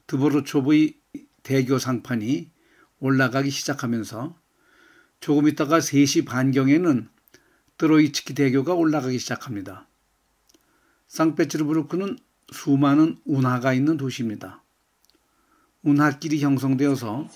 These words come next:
운하를 통해 바다로 나가게 되어 있습니다. 유람선을 타고 운하길을 따라 시내 전경을 구경하는 것은 관광객들에게 반드시 권하는 하나의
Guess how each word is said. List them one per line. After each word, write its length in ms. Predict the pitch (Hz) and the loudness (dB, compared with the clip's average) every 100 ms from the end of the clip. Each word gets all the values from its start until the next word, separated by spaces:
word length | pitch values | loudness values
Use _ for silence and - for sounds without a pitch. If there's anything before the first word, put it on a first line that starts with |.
| - - - - - | -20 -20 -20 -18 -4
운하를 420 | 151 139 135 135 | 0 2 2 0
통해 300 | 131 151 156 | 0 0 0
바다로 480 | - 127 135 156 160 | -4 -4 -2 -2 -4
나가게 380 | 131 117 127 151 | -4 -4 -2 -2
되어 180 | 156 143 | 0 0
있습니다. 520 | 120 127 104 98 - _ _ _ - _ - 113 - - - 107 _ _ - - - - | 0 -6 -10 -12 -20 _ _ _ -20 _ -20 -20 -20 -20 -20 -20 _ _ -20 -20 -18 -2
유람선을 540 | 135 139 143 127 147 | 2 4 4 4 0
타고 220 | 135 139 151 | 0 0 0
운하길을 540 | 127 135 131 135 139 | 2 0 0 -4 -4
따라 340 | 139 143 147 - | -2 -2 -4 -6
시내 480 | - - 143 143 143 | -10 -4 0 2 2
전경을 540 | 139 127 120 131 143 | 0 -2 -2 2 0
구경하는 540 | 139 - 131 135 127 131 | 0 -4 -2 0 0 -2
것은 460 | 160 - 120 156 196 - - - - - - - - - | -4 -2 -4 -4 -8 -18 -20 -20 -20 -20 -20 -20 -20 -2
관광객들에게 920 | 143 135 127 127 123 - 135 139 165 | 2 2 2 0 -2 -4 -6 -4 -6
반드시 440 | - 127 127 127 | -4 -4 -2 -4
권하는 520 | - 139 147 156 117 98 | -4 2 2 2 -2 -6
하나의 540 | - 139 135 165 160 | -8 -2 0 0 -4